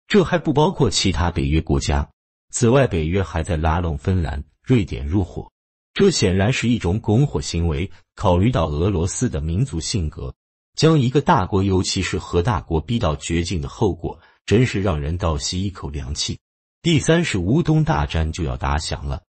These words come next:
这已经不需要预测，因为事实就摆在那。俄军正在大规模集结，乌军也在抓紧作战准备。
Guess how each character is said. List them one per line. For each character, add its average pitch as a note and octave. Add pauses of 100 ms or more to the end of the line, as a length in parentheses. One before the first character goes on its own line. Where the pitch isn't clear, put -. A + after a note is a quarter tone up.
(340)
这 E3
已 F2
经 F#2+
不 B2
需 -
要 G2+
预 G#2
测， - (200)
因 C#3+
为 B2
事 F#2
实 E2
就 E2
摆 D#2
在 D#2
那。 E2+ (400)
俄 F#2+
军 G3
正 A#2
在 E2
大 F#2
规 A#2+
模 F#2
集 F#2+
结， D#2 (200)
乌 D#3+
军 F3
也 E2+
在 E2+
抓 F2+
紧 D#2
作 D#2
战 D2+
准 C#2
备。 E2+